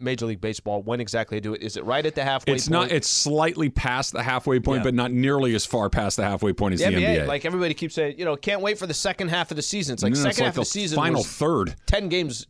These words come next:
Speaker 1: uh,
Speaker 2: <laughs>
Speaker 1: ten, ten games ago.
Speaker 2: Right.
Speaker 1: But it was actually, it was, it was really nice just to get some time away because there wasn't games on either. You kinda force yourself to do other stuff, so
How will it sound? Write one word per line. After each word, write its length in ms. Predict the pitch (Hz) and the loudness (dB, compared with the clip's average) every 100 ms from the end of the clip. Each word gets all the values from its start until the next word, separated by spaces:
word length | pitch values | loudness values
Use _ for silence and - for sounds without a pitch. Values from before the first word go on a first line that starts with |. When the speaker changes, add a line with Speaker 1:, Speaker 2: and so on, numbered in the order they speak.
| 139 | 0
Speaker 1:
uh, 180 | 131 | 2
Speaker 2:
<laughs> 0 | |
Speaker 1:
ten, 380 | 117 - 165 196 | 4 2 2 2
ten 180 | 147 147 | 0 0
games 260 | 131 160 117 | 0 0 -2
ago. 240 | 104 98 | -2 0
Speaker 2:
Right. 320 | 110 104 92 - - | 2 2 0 -6 -2
Speaker 1:
But 140 | 165 | 2
it 40 | 220 | 4
was 100 | 240 | 2
actually, 340 | 277 175 160 | 0 0 0
it 60 | 151 | -2
was, 160 | 139 - | -4 -4
it 80 | 147 | -4
was 160 | 127 | 0
really 180 | 143 180 | 0 0
nice 340 | 135 135 131 - | 0 0 -2 -6
just 280 | 131 - | -8 -6
to 340 | - 113 104 101 - _ _ _ - | -2 0 0 -4 -10 _ _ _ -2
get 160 | 151 | -2
some 160 | - 151 | -2 -4
time 260 | 139 131 | -2 -2
away 240 | 123 117 117 | 0 0 -2
because 400 | 113 - 190 190 | -4 -2 -2 0
there 160 | 165 | 0
wasn't 400 | 131 127 135 92 | 0 0 -2 -6
games 380 | 101 117 135 117 | -4 -4 -4 -2
on 180 | 123 113 | -2 -2
either. 460 | 104 117 135 147 - | -2 -2 -2 -6 -8
You 100 | 110 | -12
kinda 240 | - 131 113 | -4 -4 -4
force 340 | - 123 - | -6 -6 -4
yourself 300 | 113 - 113 | -6 -4 -4
to 80 | - | -4
do 160 | 110 110 | -4 -2
other 140 | 110 | -2
stuff, 340 | 104 - 110 - | -4 -4 -4 -4
so 320 | 104 95 | -6 -6